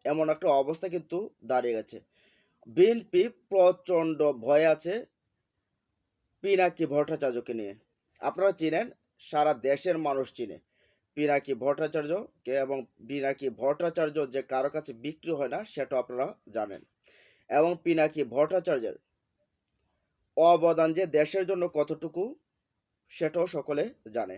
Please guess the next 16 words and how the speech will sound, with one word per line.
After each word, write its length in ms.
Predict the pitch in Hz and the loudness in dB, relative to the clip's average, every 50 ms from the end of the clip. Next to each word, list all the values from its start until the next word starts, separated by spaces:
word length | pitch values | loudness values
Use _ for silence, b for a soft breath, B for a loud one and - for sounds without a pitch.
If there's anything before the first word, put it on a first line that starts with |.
| - _ - | -16 _ -4
আর 140 | 113 131 131 127 - | -2 -2 -2 -2 -4
পিনাকি 360 | - 156 147 147 151 - 151 147 - _ _ | -4 0 0 0 -2 -2 -6 -12 -12 _ _
কি 120 | 156 156 156 - | -8 -8 -4 2
করতে 260 | 147 139 - - 185 180 | 2 2 2 2 -2 -4
পারে, 240 | 175 175 156 120 85 - | -2 -2 -2 -2 -4 -6
সেটাও 400 | - - 131 123 - 139 147 - - - | -8 -8 -8 -4 -2 -4 -4 -4 -4 -6
অনেকেরই 440 | - 120 123 127 127 - 135 147 196 - - 120 113 | -6 -4 -4 -4 -4 -4 -4 -4 -4 -6 -8 -6 -4
জানা 200 | 131 131 135 131 113 | -2 -2 -2 -2 -4
আছে। 160 | 107 - - 90 - _ b b b b b b b b b | -6 -8 -12 -18 -20 _ b b b b b b b b b
এখন 240 | - 160 185 226 214 | -6 -2 -2 0 0
দেখেন, 260 | 185 196 190 190 170 135 110 127 | 0 0 0 0 -2 -2 0 0
বিএনপি 460 | 170 202 208 202 175 - - 156 170 214 240 - - _ _ _ _ _ _ _ _ _ _ _ _ _ - | 0 2 0 -2 -4 -4 0 0 0 0 -2 -8 -14 _ _ _ _ _ _ _ _ _ _ _ _ _ -10
কি 100 | 180 220 240 - - | -8 -8 -8 -2 0
পরিমাণ 400 | 208 202 190 185 175 170 165 160 147 127 117 | 2 4 4 4 4 4 2 0 0 -2 -6
ভয়ে 340 | 107 117 147 165 180 196 185 | -2 2 4 6 6 6 6
আছে 280 | 151 131 - - 117 | 4 4 0 -4 -10